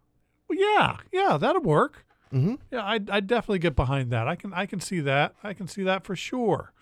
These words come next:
Speaker 1: Uh, but yeah. Oh, speaking of, Leverage Redemption, as of the time of this recording, just got picked up for a third season.
Speaker 2: But on, um, Amazon, not on, not on the freebie,
Speaker 1: Right.
Speaker 2: but on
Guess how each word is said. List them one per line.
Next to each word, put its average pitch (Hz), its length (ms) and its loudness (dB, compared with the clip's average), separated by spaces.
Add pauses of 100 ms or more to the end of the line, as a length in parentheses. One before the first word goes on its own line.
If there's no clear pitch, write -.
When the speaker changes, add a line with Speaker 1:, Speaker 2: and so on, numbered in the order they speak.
(720)
Speaker 1:
Uh, 123 380 0
but 113 200 -2
yeah. 143 340 2
Oh, 131 240 2
speaking 156 440 -2
of, 113 200 -2
Leverage 240 520 2
Redemption, 180 680 -2 (380)
as 151 220 2
of 151 220 2
the 131 60 0
time 160 280 0
of 127 60 0
this 135 180 0
recording, 147 680 0
just 226 380 0
got 185 260 2
picked 165 200 0
up 196 120 -2
for 131 160 -8
a 110 40 -12
third 220 300 -4
season. 214 440 -2 (280)
Speaker 2:
But 113 580 0 (920)
on, 104 600 4 (420)
um, 85 460 -4 (220)
Amazon, 95 500 2 (100)
not 95 260 0
on, 123 540 0
not 113 200 0
on 120 180 0
the 107 220 4
freebie, 107 520 0
Speaker 1:
Right. 139 300 2 (140)
Speaker 2:
but 85 140 -2
on 80 260 -2